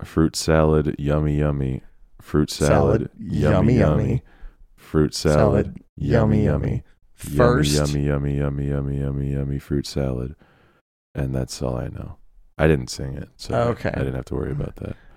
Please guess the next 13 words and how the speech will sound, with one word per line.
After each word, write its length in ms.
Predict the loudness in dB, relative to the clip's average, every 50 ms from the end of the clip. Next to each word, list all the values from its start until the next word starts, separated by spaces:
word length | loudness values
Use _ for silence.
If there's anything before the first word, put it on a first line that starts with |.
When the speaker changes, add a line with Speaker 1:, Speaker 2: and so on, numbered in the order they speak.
| -8
Speaker 2:
I 80 | -6 -2
thought 160 | 0 2 2
it 60 | 2
was 140 | 2 0 -2 -8 -14 -20 -20
first. 720 | -20 -6 0 2 4 4 4 4 2 0 -4 -8 -14 -20 -20 -20 -20 -20 _ 2
Speaker 1:
Well, 120 | 6 8 8
that's 140 | 8 8
the 60 | 8 6
Speaker 2:
Chop 140 | 4 6 6
Speaker 1:
verse. 300 | 6 6 6 6 4 0
Speaker 2:
up 80 | 0
some 120 | 0 0 0
grapes. 760 | 0 2 2 2 2 2 0 0 -2 -4 -6 -10 -14 -14 -16